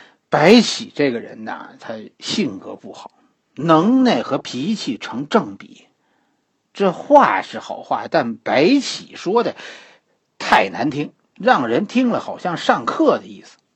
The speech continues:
更糟糕的就是，让人觉得白起啊在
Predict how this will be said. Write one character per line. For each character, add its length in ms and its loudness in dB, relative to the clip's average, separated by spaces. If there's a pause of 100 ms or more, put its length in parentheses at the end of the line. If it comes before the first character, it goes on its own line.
(380)
更 360 4
糟 280 4
糕 240 4
的 80 0
就 180 -2
是， 180 -6 (1600)
让 340 2
人 220 -10
觉 280 -12
得 140 -14 (220)
白 300 0
起 420 -10
啊 320 -8
在 260 -14